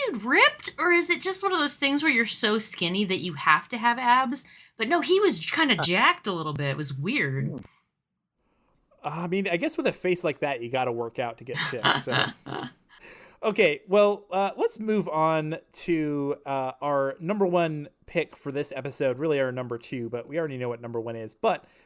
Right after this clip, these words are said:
Speaker 3: and we probably already know what this one is 'cause we've gone through all
Speaker 2: Yeah.
Speaker 3: of the other movies. <laughs> Um, but, uh, I am, of course, talking about, uh, nineteen eighty-four's Friday the Thirteenth,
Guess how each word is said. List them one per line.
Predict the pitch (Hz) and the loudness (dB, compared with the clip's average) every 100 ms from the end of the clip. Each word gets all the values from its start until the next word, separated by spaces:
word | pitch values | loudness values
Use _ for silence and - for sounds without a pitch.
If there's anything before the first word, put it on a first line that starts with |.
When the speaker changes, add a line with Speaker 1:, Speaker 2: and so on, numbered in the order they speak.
| - | -6
Speaker 3:
and | 156 165 | -4 0
we | 175 | 2
probably | 214 185 180 | 4 4 4
already | 160 185 | 4 2
know | 185 | 4
what | 185 190 | 2 0
this | 233 | -2
one | 185 | 0
is | 131 117 | 0 -2
'cause | - 147 - | -2 -2 2
we've | 196 - | 0 2
gone | 165 156 | 0 0
through | - 180 | -2 0
all | |
Speaker 2:
Yeah. | 185 202 180 | 2 4 4
Speaker 3:
of | |
the | 175 | 2
other | 160 165 | -2 -2
movies. | 147 175 - 131 127 - - - - | -2 -4 -4 -8 -8 -12 -20 -12 -4
<laughs> | - 214 196 240 - 269 226 - | 4 4 6 6 6 6 6 8
Um, | 226 247 208 370 349 277 - | 6 4 -8 -8 -8 -8 4
but, | 220 202 | 4 6
uh, | 196 202 202 185 | 6 6 6 2
I | 214 | 4
am, | 370 | 4
of | 240 | 4
course, | - 220 180 | 4 2 2
talking | 214 190 180 160 151 | 0 0 0 -8 -6
about, | 165 151 127 117 - _ _ - | -2 0 0 -4 -14 _ _ -8
uh, | 147 139 131 151 | -2 0 -2 -4
nineteen | 175 240 - - 208 190 170 - | -6 -6 -10 -12 -6 -4 -6 -6
eighty-four's | 175 160 143 170 165 143 139 - - | -6 -6 -8 -4 -2 -2 -6 -18 -10
Friday | 185 233 202 | -6 -4 -4
the | 170 | -6
Thirteenth, | - 170 - 151 143 127 | -6 -6 -6 -12 -12 -12